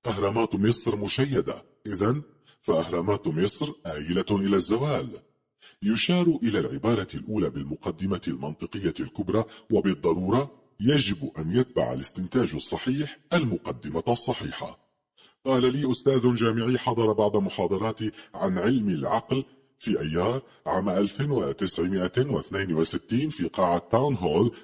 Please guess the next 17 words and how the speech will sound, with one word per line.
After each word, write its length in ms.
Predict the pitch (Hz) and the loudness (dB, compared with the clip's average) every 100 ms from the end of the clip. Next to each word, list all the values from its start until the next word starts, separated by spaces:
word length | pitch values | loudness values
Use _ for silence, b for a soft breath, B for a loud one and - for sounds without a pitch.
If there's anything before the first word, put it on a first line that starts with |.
| - | -8
في 100 | 101 | -6
مدينة 360 | - 90 104 - | -2 0 2 2
نيويورك: 600 | 85 78 110 - 110 - b b b 127 | 0 2 4 4 2 0 b b b 2
"إن 180 | 127 | 2
كل 280 | 139 175 156 | 4 2 2
ما 180 | 104 85 | 2 -2
في 160 | - 80 | -6 -6
حياتي 440 | 110 110 110 104 | -2 0 -2 -4
تسوده 500 | - 82 78 71 85 | -2 -2 -2 -2 0
الفوضى. 480 | 104 - 156 - - - _ _ _ | 0 2 0 0 -6 -12 _ _ _
لقد 400 | 101 110 92 - | 0 0 0 -6
خسرت 460 | - 90 - 85 - | -4 -4 -2 -2 -2
صحتي 540 | 80 - - 90 - | -4 -4 -4 -6 -4
وثروتي 600 | 73 101 98 95 92 - 82 | -6 -4 0 2 0 0 -4
وأصدقائي." 760 | - - - - - - - - b b b | -4 -6 -8 -2 0 0 -4 -18 b b b
كما 240 | 107 92 80 | 0 0 0
أنني 340 | 92 98 120 | 0 0 0